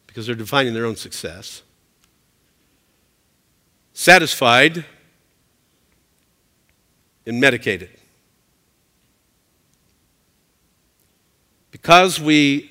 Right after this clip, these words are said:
try to make it on our own, we're Western Christians. We're cowboys for Jesus. We run off into the sunset, and, and it's just between me and God.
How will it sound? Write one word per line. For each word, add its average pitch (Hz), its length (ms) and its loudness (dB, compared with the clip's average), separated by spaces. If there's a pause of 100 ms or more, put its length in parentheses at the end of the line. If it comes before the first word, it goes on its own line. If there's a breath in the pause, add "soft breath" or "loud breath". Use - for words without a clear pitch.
try 165 220 4
to 165 80 4
make 156 260 0
it 147 140 0
on 139 160 0
our 131 180 2
own, 101 360 -2
we're 120 160 -8
Western 135 480 -2
Christians. - 640 -10 (720)
We're 117 100 -12
cowboys 151 480 2
for - 140 -8
Jesus. 131 580 -6
We 117 340 -8 (380 soft breath)
run 147 200 2
off 151 220 4
into 143 180 0
the 123 100 -6
sunset, 135 600 -4
and, 110 220 -14
and 117 220 -4
it's 113 160 -12
just - 240 -4
between 139 480 -6
me 139 200 -2
and 123 120 -4
God. 101 340 -6